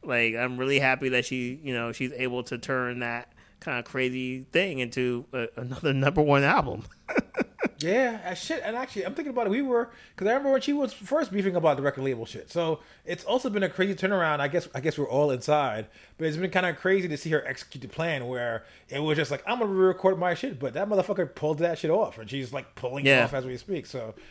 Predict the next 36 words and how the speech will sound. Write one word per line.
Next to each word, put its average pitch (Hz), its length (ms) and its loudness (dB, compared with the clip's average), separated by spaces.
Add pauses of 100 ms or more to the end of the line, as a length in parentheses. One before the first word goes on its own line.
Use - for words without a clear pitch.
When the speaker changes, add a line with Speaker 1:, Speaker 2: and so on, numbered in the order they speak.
(220)
Speaker 2:
yeah, 196 280 2
no, 208 280 4
like, 143 160 0
I, 117 100 -4
I 120 140 2
respect 151 480 2
the 156 80 0
vision. 143 300 2
You 85 60 -16
know 117 100 -8
what - 20 -6
I'm 139 60 -8
saying? 165 420 -4 (300)
Lemons 190 440 0
into 214 160 -2
lemonade, 139 480 0
baby. 120 340 -8
Lemons 139 360 -8
into 135 100 -6
lemonade. 101 460 -10
So, 117 140 -8
you 131 100 -6
know, 156 100 -4
props 135 260 -8
Speaker 1:
Yep. 113 120 0
Speaker 2:
to 139 80 -2
her. 147 180 -4 (800)
Speaker 1:
Yep. 113 380 -8 (200)
Speaker 2:
Um, 147 760 -2 (380)
this 240 160 0
is 202 40 -8
a 220 60 -4
little, 202 340 2
a 185 40 -6
tongue-in-cheek 190 600 -4
one. 185 260 -2